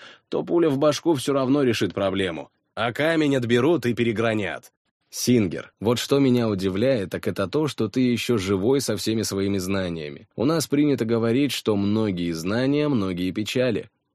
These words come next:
Я знания собираю, а не распространяю. Он откинулся на спинку диванчика. «Иногда я делюсь их кусочками с теми, кому по той или иной причине доверяю. Не со всеми. Вот Джимми я доверяю».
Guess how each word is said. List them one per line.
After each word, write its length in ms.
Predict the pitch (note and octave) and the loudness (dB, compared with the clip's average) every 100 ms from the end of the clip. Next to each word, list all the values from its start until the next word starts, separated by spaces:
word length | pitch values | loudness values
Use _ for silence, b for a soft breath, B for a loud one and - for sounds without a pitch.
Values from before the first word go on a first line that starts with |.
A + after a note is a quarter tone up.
| _ | _
Я 340 | - E3+ F3 E3 | -8 0 2 2
знания 460 | D#3+ F#3+ F3 E3+ | 2 2 2 0
собираю, 640 | C#3+ D#3 E3 F#3+ F3 A#2 G#2+ | 0 0 4 4 4 2 0
а 100 | G#2+ | 0
не 120 | A2+ | -2
распространяю. 880 | A2+ - A#2 C3 C3+ D3+ B2+ D2 - _ _ - | -4 -2 -4 0 0 0 0 -4 -12 _ _ -4
Он 160 | F2+ | -2
откинулся 580 | E2 - G#2+ G#2 G2+ G2+ | -2 -2 0 2 0 0
на 120 | F#2+ | -2
спинку 360 | - F2+ E2+ F2+ | -2 -4 -6 -4
диванчика. 720 | E2+ F#2+ F2+ D#2+ - - - _ _ | -2 0 0 -4 -8 -10 -14 _ _
«Иногда 420 | - F#3 G#3 G#3 | -4 -2 2 4
я 180 | A3+ G#3+ | 4 2
делюсь 380 | D3+ E3+ G3 - | 2 2 2 2
их 140 | E3 | 0
кусочками 600 | - E3 F#3 F#3 - D#3 | 2 0 2 0 0 -2
с 120 | C#3 - | -2 0
теми, 320 | F3+ G3 F#3 | 2 2 2
кому 300 | C#3+ C#3 D#3 | 0 0 0
по 180 | C#3 B2+ | 0 0
той 240 | D#3 E3+ | 0 0
или 200 | D3+ C3+ | 2 2
иной 180 | C3 B2+ | 2 0
причине 440 | B2 A#2 B2+ A#2+ | 0 0 2 2
доверяю. 580 | A#2 B2+ D#3+ F3+ A2+ - - | 2 0 2 2 0 -4 -4
Не 140 | A#2+ | -2
со 180 | B2 C#3+ | 0 0
всеми. 560 | C3 - F3+ B2+ E2 - _ _ - | 0 2 2 2 -4 -12 _ _ 2
Вот 200 | G#3+ D#3+ | 4 4
Джимми 340 | B2+ A#3 A3 | 2 2 2
я 220 | E3+ E3+ | 2 2
доверяю». 640 | D#3 C#3+ C3+ A2+ F#2 C2+ | 2 2 2 2 0 -4